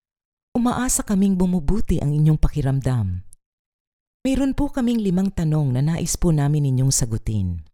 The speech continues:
Inaasahan namin ang inyong pakikibahagi sa kabuuan ng tawag na ito. Habang nasa linya, paalala lang po na maaari ninyong i-press ang zero kahit kailan upang ulitin ang tanong.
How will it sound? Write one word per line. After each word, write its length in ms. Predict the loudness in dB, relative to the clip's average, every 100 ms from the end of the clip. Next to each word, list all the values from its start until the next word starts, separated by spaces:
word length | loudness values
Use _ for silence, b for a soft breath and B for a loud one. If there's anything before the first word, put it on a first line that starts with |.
| _ _ _ _ _ _ _
Inaasahan 640 | -2 0 0 -2 -2 -2 0
namin 400 | 0 0 2 0
ang 80 | 0
inyong 320 | 0 2 0
pakikibahagi 800 | -2 -6 -6 -6 -6 -8 -6 -6
sa 160 | -4
kabuuan 560 | -2 -2 -2 -4 -2 -2
ng 80 | -2
tawag 400 | -4 -4 -2 -2
na 80 | -4
ito. 480 | -4 -6 -6 -10 -18 _ _ _ _ _ _ _ _ -4
Habang 240 | 0 2
nasa 320 | 2 0 0 0
linya, 560 | 0 0 0 -2 -6 -14 _ _ _
paalala 400 | 2 2 0 0
lang 240 | 0 -4
po 240 | -4 -4 -2 -2
na 80 |
maaari 560 | -2 -2 -2 -2 -2 0
ninyong 320 | 0 0 -2
i-press 480 | -4 2 4 4 0
ang 160 | -2 -2
zero 480 | 0 0 -2 -4 -4
kahit 240 | -4 -4 -4
kailan 480 | -6 -2 -2 -2 -2
upang 240 | 4 4 4
ulitin 480 | 0 -2 -2 -2 -2
ang 80 | -2
tanong. 480 | -2 -2 0 -2